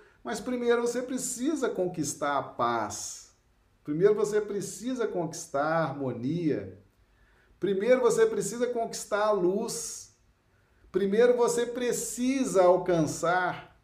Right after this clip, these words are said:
a coroa da vitória, para que depois, então, você ajude. Os pobres vão estar sempre presentes, vão sempre existir.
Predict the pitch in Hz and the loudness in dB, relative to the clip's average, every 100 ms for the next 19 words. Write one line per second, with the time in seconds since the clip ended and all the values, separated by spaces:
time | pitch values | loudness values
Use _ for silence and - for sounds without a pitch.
0 | _ _ _ _ _ - 143 - 185 156 | _ _ _ _ _ -10 -8 0 2 4
1 | 165 190 175 165 165 165 143 151 180 185 | 6 6 6 2 0 -6 -2 4 4 4
2 | 127 98 - - _ _ _ _ - 196 | -2 -6 -14 -20 _ _ _ _ -6 -4
3 | 208 208 220 233 233 233 233 277 254 233 | -4 -4 -4 -2 -2 0 4 4 0 -6
4 | 202 202 233 269 262 254 277 - 233 254 | -6 -6 -6 -8 -8 -8 -8 -6 -6 -6
5 | 196 262 233 247 - - 240 254 233 247 | -6 -8 -8 -12 -10 -4 -2 -2 -4 -4
6 | 254 247 - 240 247 254 247 240 220 196 | -2 -4 -4 -6 -6 -6 -4 -2 -2 -2
7 | 202 220 202 170 175 - 196 208 208 190 | -6 -8 -10 -8 -8 -8 -10 -6 -2 -2
8 | 190 - - 156 190 196 | -2 -10 -10 -8 -8 -12